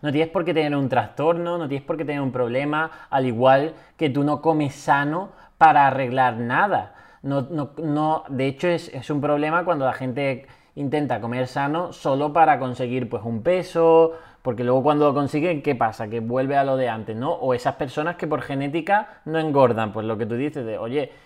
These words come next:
es que, mm, es para cuidarte a ti, mm, seas delgado o sea el peso que tengas", ¿no? Y por eso el real fooding, pues, tiene ese mensaje tan general de decir, "Oye, independientemente de lo que sea, sexo,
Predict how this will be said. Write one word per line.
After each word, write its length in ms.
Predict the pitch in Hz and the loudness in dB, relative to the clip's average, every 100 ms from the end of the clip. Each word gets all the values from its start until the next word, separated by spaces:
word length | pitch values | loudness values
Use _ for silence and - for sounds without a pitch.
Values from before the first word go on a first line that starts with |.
| _ | _
es 120 | - | -14
que, 320 | - 151 156 151 | -4 -2 -2 -4
mm, 140 | 143 135 | -6 -6
es 80 | 123 | -8
para 240 | - 131 | -4 -4
cuidarte 560 | 156 151 151 160 127 - _ | -2 -2 0 -2 -4 -8 _
a 200 | 127 120 | -8 -6
ti, 420 | 156 185 135 - - | -4 -4 -6 -10 -10
mm, 380 | 131 123 120 110 | -8 -6 -6 -6
seas 260 | - 139 | -4 -2
delgado 680 | 175 175 160 160 160 165 165 165 - | -2 2 4 6 6 6 6 2 -10
o 260 | - 143 117 | -4 -2 -2
sea 220 | - 151 | -2 0
el 140 | 160 151 | 2 0
peso 260 | 147 160 | -4 -6
que 100 | 120 | -8
tengas", 320 | 104 110 107 104 | -10 -10 -10 -8
¿no? 160 | 113 | -6
Y 60 | 123 | -6
por 160 | 110 | -8
eso 160 | 104 127 | -8 -8
el 80 | 120 | -4
real 180 | 123 117 | -4 -4
fooding, 280 | 123 135 | -6 -6
pues, 200 | 135 127 - _ _ | -6 -8 -12 _ _
tiene 200 | 120 123 | -10 -8
ese 140 | 123 131 | -6 -6
mensaje 440 | 131 120 123 139 | -6 -6 -8 -6
tan 160 | 127 127 | -6 -8
general 420 | - 131 123 127 | -8 -6 -2 -2
de 60 | 135 | -2
decir, 200 | - 113 | -4 -6
"Oye, 340 | 113 120 113 - | -6 -6 -8 -12
independientemente 960 | 120 113 113 113 120 139 131 127 131 143 | -10 -8 -6 -6 -4 -4 -4 -6 -6 -4
de 120 | 127 | -4
lo 140 | 110 | -6
que 100 | 110 | -10
sea, 300 | - 127 110 | -10 -6 -6
sexo, 600 | - 131 127 - - - | -6 -8 -8 -8 -6 -6